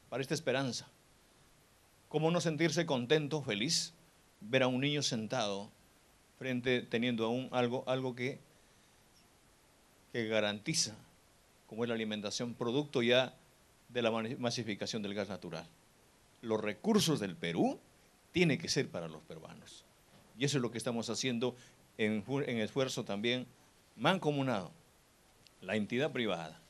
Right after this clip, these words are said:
el Estado, pero haciendo las cosas bien. Al amigo Martín, hace un año le manifestaba, "Miremos el cerro". Pero más allá de mirar también Lima y el, y el Callao, miremos el resto de,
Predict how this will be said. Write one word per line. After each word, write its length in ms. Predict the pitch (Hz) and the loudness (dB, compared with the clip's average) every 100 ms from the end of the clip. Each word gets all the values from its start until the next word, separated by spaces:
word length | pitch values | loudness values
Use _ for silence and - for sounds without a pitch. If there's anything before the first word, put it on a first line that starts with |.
| - - - - | -20 -20 -20 -6
el 120 | 120 | -2
Estado, 460 | 113 127 90 85 - - - _ - _ - _ _ _ - | 0 0 -2 -4 -12 -20 -20 _ -20 _ -20 _ _ _ -2
pero 180 | 113 117 | 2 2
haciendo 320 | 104 135 113 | 2 0 0
las 120 | 98 | -2
cosas 280 | - 117 95 | -2 -4 -2
bien. 220 | 98 87 82 - - - - - - - - - _ - _ _ _ _ 98 | -2 -4 -6 -18 -20 -20 -20 -20 -20 -20 -20 -20 _ -20 _ _ _ _ -6
Al 100 | 98 | 0
amigo 220 | 139 156 | 2 2
Martín, 460 | 127 113 160 170 165 - - - - | 2 2 0 0 -6 -14 -20 -20 -8
hace 200 | 127 147 | -2 4
un 100 | 147 | 6
año 220 | 120 107 | 6 4
le 140 | 104 | 2
manifestaba, 640 | 101 104 101 101 87 82 82 - - - - - - - - - - - - | 0 -2 -2 -4 -4 -8 -14 -20 -20 -20 -20 -20 -20 -20 -20 -20 -20 -20 -6
"Miremos 400 | 101 127 127 107 | 2 2 2 0
el 100 | 85 | 0
cerro". 240 | 98 82 - - - - - - _ - - _ - - | -2 -2 -14 -20 -20 -20 -20 -20 _ -20 -20 _ -20 -12
Pero 200 | 104 98 | -4 0
más 200 | 107 165 | 4 6
allá 200 | 147 143 | 8 8
de 100 | 139 | 8
mirar 300 | 117 117 135 | 6 6 6
también 400 | 131 107 120 113 | 4 2 4 4
Lima 280 | 120 143 117 | 4 6 6
y 60 | 107 | 4
el, 200 | 98 104 | 2 0
y 80 | |
el 100 | 104 | -2
Callao, 400 | 98 95 123 185 143 - - - | 0 2 2 2 -8 -18 -20 -14
miremos 400 | 117 113 120 123 120 | 0 2 4 2 0
el 120 | 104 | 0
resto 320 | 113 - 110 | 0 0 -2
de, 120 | 101 | -2